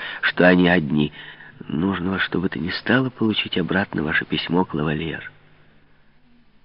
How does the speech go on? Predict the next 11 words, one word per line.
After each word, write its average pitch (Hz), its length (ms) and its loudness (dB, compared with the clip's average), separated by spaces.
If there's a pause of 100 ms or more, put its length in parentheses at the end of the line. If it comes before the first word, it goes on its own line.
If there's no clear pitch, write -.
(200)
«Нет 76 400 2
ничего 95 320 0
проще», — - 540 -4
отвечал - 460 -4
Фуке, — - 440 -10 (800)
«если 76 500 0
слуга 76 380 -2
ещё 65 400 0
не 58 380 -4
передал 57 480 -6
его. 50 240 -12